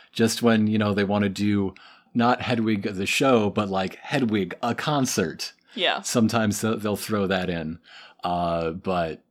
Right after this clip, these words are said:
Speaker 1: no, I don't, I don't think it's
Speaker 2: No.
Speaker 1: gonna be part of Riverdale either. <laughs> And that brings us to Sugar Daddy.
Speaker 2: This is the song that I think the Archies will do.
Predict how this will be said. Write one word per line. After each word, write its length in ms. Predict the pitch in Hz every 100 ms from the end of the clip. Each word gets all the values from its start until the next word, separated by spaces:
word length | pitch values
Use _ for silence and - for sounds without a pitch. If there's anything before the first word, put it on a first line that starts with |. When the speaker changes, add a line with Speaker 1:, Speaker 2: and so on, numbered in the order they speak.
| -
Speaker 1:
no, 380 | 98 90 85 80
I 140 | -
don't, 260 | 87 82 -
I 80 | 98
don't 140 | 90
think 100 | 98
it's 80 | 90
Speaker 2:
No. 40 | 107
Speaker 1:
gonna 80 |
be 100 | 98
part 180 | 101 98
of 80 | 90
Riverdale 360 | 98 92 90 95
either. 300 | 98 104 -
<laughs> 40 | - - _ - _ _ -
And 120 | 101
that 160 | 170 196
brings 260 | 226 196
us 120 | 208
to 180 | - 180
Sugar 480 | 131 - 214 208 180
Daddy. 460 | 104 82 - - -
Speaker 2:
This 460 | 240 247 320 392 381
is 160 | 330
the 140 | 285 285
song 460 | 302 233 226 240
that 140 | 247 -
I 160 | 214
think 280 | 208 240 -
the 120 | 190 180
Archies 340 | 160 175 165
will 100 | 190
do. 180 | 147